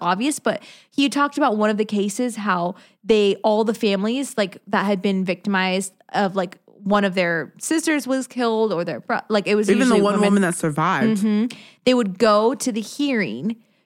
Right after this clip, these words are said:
Speaker 1: to keep, to, like, testify against him, to keep him in jail. This is not the Golden State Killer, you guys. This is a different one.
Speaker 2: Yeah.
Speaker 1: But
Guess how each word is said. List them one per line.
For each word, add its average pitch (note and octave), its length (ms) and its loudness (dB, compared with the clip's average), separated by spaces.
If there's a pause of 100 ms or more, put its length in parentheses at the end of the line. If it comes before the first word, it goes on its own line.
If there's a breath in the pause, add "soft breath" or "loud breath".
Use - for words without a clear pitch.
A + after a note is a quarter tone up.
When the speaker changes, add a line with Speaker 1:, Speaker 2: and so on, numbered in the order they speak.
(120)
Speaker 1:
to B3+ 160 2
keep, - 640 -6
to, - 100 -2
like, G3 220 0
testify B3 320 0
against G3 320 -2
him, F#3 220 -2
to A3 100 -6
keep A3 420 -6
him G#3 200 0
in F#3 100 0
jail. - 160 -2
This A#3 160 2
is A#3+ 40 -4
not A#3 140 2
the G#3 80 -4
Golden F3+ 160 0
State F3+ 220 -6
Killer, D#3+ 200 -4
you E3 100 -4
guys. D#3+ 180 -2
This G3 100 -2
is G3 60 -2
a F#3+ 60 0
different E3 240 -4
one. G#3+ 140 0 (220 loud breath)
Speaker 2:
Yeah. - 80 -4
Speaker 1:
But - 260 0